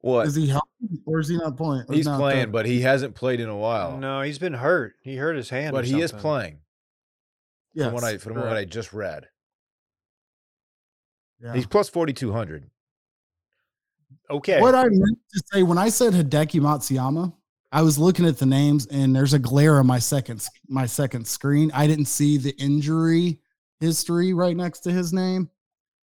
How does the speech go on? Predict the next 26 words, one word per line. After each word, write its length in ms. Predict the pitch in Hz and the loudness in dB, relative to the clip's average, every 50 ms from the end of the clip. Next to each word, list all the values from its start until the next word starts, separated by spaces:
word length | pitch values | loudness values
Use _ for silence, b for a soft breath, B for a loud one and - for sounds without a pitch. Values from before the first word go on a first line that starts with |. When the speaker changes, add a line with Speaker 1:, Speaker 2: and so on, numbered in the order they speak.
| _ - | _ -4
Speaker 2:
Um, 880 | 131 131 131 135 135 135 135 135 135 139 139 135 135 135 123 120 117 - _ _ _ _ _ _ | 0 0 2 2 2 0 0 0 0 0 0 0 0 -2 -4 -6 -8 -12 _ _ _ _ _ _
Speaker 1:
We 80 | 143 | -2
will 120 | 180 196 196 | 0 0 2
allow 200 | 175 160 160 160 | 2 0 0 0
you 180 | 160 151 143 127 | 0 -2 -4 -4
to 120 | - 135 | -6 -8
make 200 | 127 131 123 117 | -8 -8 -8 -8
a 60 | 120 | -10
different 380 | 98 92 117 104 - 104 92 - | -8 -8 -8 -8 -10 -14 -18 -12
pick 220 | - 110 98 - | -12 -12 -12 -12
if 140 | 98 - - | -14 -16 -16
you 100 | 104 95 | -16 -16
would 100 | 90 80 | -16 -16
like. 380 | 80 73 65 - - _ - _ _ _ _ _ _ _ _ _ | -16 -16 -16 -16 -18 _ -20 _ _ _ _ _ _ _ _ _
Speaker 3:
We're 120 | 143 143 | -10 -8
trying 280 | 143 - 202 196 185 180 | -2 2 4 4 6 4
Speaker 2:
Yeah, 60 | 165 | 4
Speaker 3:
to 0 | |
grow 180 | 151 - 147 139 | 4 4 6 6
Speaker 2:
give 80 | 120 | 6
Speaker 3:
the 60 | 120 | 4
Speaker 2:
me 40 | 127 | 2
Speaker 3:
game. 340 | 127 127 117 113 110 107 104 _ _ _ _ _ _ _ _ _ _ _ - | 0 -2 -4 -6 -8 -10 -14 _ _ _ _ _ _ _ _ _ _ _ -10
Speaker 2:
Is 120 | 180 165 | -8 -6
Louis 320 | 185 208 226 254 254 247 226 | -4 -2 0 0 2 2 2
healthy? 400 | 214 214 214 202 - 220 202 | 2 2 0 -2 -4 -6 -6